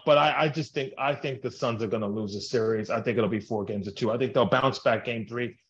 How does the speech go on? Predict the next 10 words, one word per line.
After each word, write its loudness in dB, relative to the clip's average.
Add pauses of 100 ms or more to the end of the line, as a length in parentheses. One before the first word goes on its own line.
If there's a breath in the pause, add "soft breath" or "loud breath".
(200)
but 6
Denver's 4
too 2
strong. 2 (100)
There's 2
something 4
different 0
about 0
this -8
team. -6